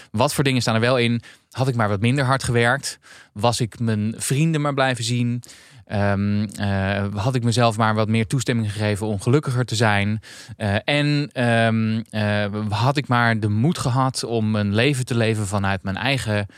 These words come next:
ver-, eh, wat, wat ik zelf had gewild, in plaats van vanuit de verwachtingen van anderen?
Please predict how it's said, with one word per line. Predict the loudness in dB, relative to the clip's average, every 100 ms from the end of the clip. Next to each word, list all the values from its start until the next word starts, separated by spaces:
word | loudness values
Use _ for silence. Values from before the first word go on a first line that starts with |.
| -20 -20
ver-, | -4 0 2 0 0
eh, | -4 0
wat, | 2 2
wat | 0 0
ik | 2
zelf | 0 0
had | -2 -4
gewild, | 0 0 0
in | 0
plaats | 0 0
van | -2 -2
vanuit | -2 -2
de | -4
verwachtingen | -8 -8 -8 -12
van | -10
anderen? | -10 -10 -12